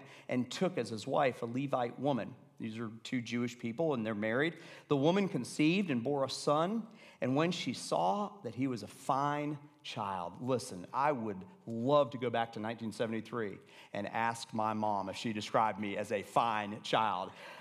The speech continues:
"Todd was born, he is a fine child." Wouldn't that be a great way to describe you, right? Okay, isn't that cool?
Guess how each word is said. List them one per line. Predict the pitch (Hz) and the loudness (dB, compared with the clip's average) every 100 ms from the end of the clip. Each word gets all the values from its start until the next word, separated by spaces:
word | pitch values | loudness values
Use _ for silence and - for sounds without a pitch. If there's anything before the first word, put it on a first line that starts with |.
| - | -4
"Todd | - 185 208 190 | 4 6 6 6
was | 175 | 4
born, | 147 180 180 | 6 8 8
he | 175 175 | 6 6
is | 170 | 6
a | 143 | 6
fine | 135 175 165 160 | 4 6 6 4
child." | 151 165 139 | 6 8 8
Wouldn't | 160 220 | 8 6
that | 233 | 6
be | 208 | 6
a | 190 | 4
great | 139 156 190 233 | 2 6 6 6
way | 190 185 214 | 8 8 8
to | 214 | 4
describe | 180 - - 165 160 180 202 | 2 0 4 8 10 8 6
you, | 190 226 294 277 | 4 4 4 4
right? | 247 294 311 202 | 6 4 4 2
Okay, | 208 233 | 2 2
isn't | 226 | 2
that | 214 | 4
cool? | 233 247 254 | 8 8 6